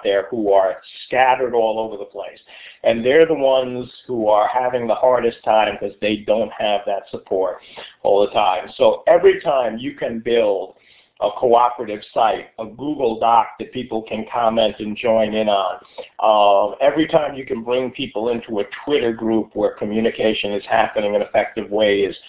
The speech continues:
um, you're, you're building that kind of connection. We do not yet have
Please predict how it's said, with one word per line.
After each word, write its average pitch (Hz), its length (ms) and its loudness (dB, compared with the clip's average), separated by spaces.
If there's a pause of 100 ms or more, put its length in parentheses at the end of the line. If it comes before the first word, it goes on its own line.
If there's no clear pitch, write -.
(440)
um, 101 720 2
you're, 117 320 -8
you're 120 200 -8
building 139 420 0
that 117 240 4
kind 110 180 -2
of 104 60 -8
connection. 107 540 -2 (720)
We 147 420 -2
do 185 180 6
not 180 360 4
yet 139 320 -2
have 104 640 0